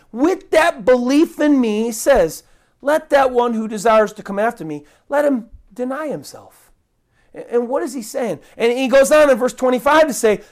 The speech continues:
"For whoever desires to save his life will lose it, but whoever loses his life for my sake will find it." Deny himself.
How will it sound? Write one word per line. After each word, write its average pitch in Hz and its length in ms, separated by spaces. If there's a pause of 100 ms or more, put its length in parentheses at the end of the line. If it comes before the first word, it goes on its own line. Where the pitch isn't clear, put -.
"For 226 120
whoever 269 280
desires 254 340
to 226 80
save 330 320
his 202 140
life 196 260
will 214 180
lose 285 220
it, 202 140
but 220 100
whoever 233 220
loses 269 760
his 214 260
life 180 640
for 190 280
my 247 340
sake 117 580 (400)
will 190 220
find 196 420
it." - 200 (600)
Deny 269 520 (160)
himself. - 720